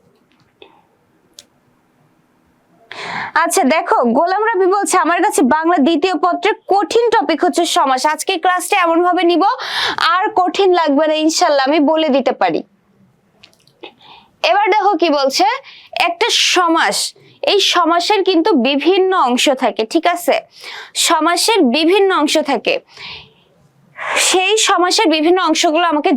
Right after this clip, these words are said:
জানতে হবে যে কোনটা। বিভিন্ন অংশগুলো কি? সমাসে থাকে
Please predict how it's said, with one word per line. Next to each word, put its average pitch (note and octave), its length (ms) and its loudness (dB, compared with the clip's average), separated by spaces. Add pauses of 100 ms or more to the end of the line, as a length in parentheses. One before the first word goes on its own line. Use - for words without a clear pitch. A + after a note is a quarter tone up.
জানতে B3 340 0
হবে G#3+ 180 2 (100)
যে D4+ 80 0 (120)
কোনটা। D4+ 360 0 (640)
বিভিন্ন F#4 220 2 (100)
অংশগুলো E4+ 420 0 (100)
কি? F#4+ 100 0 (180)
সমাসে D#4+ 320 -2 (100)
থাকে E4 160 0